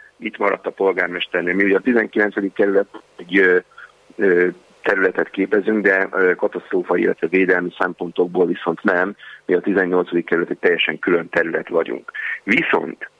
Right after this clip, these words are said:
nagyon fontos az, hogy, ö, azt tudni kell, hogy, ö, nekünk a kapcsolatunk, ö,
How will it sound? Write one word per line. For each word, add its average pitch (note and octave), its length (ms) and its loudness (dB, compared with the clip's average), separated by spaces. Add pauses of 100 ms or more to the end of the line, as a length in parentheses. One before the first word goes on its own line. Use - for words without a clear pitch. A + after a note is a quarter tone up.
(400)
nagyon C3 320 2
fontos G#2+ 460 -2
az, - 220 -2 (520)
hogy, F2+ 440 4
ö, F#2+ 280 4 (1300)
azt - 220 0
tudni A2 280 0
kell, E2+ 380 0 (320)
hogy, F#2 280 0
ö, F2+ 220 4 (380)
nekünk G#2 380 -2
a F#2 80 0
kapcsolatunk, F#2+ 800 -2
ö, F2+ 460 2